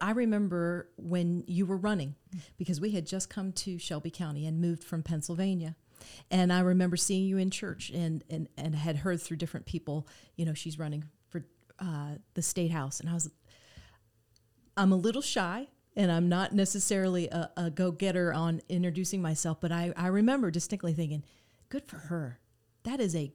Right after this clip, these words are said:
go-getter move. I really like that."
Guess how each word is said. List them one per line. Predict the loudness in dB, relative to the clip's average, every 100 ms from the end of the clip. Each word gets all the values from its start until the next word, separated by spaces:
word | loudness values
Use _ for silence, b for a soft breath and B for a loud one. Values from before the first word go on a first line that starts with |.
| -2
go-getter | 0 0 0 0 0
move. | 0 -2 -4 -8 -16 _ _ -4
I | 0
really | 2 2
like | 2 0 -2 -8
that." | -12